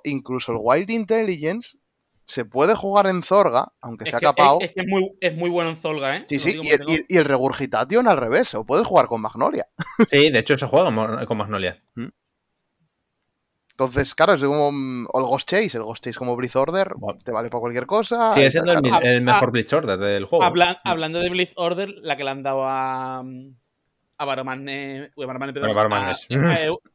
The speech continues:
Speaker 2: a Eugene es una maravilla, ¿eh?
Speaker 1: Sí.
Speaker 3: Sí.
Speaker 1: Mira, ese, ese era el siguiente punto que quería hablar, sobre otra polémica que hubo en el post este, así aprovecho.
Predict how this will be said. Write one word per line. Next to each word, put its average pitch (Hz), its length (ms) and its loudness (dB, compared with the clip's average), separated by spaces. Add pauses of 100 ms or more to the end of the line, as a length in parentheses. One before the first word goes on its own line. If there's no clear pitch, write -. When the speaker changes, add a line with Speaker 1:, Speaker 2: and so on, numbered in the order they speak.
Speaker 2:
a 170 180 2
Eugene 160 360 -4
es 180 60 -6
una 160 120 -6
maravilla, 147 460 -6
¿eh? 233 80 -20 (100)
Speaker 1:
Sí. - 160 -10
Speaker 3:
Sí. 98 240 -10 (640)
Speaker 1:
Mira, 175 260 -6
ese, 147 280 -2
ese 139 220 0
era 175 120 6
el - 40 2
siguiente 139 400 -2
punto 143 320 -6
que 131 220 4
quería 127 220 4
hablar, 180 180 4
sobre 117 320 -2
otra 135 300 2
polémica 127 520 0
que 123 140 -6
hubo 117 200 -2
en 117 120 -2
el 113 340 -4
post 120 280 -6
este, 208 260 -6
así - 240 -12
aprovecho. 120 500 -4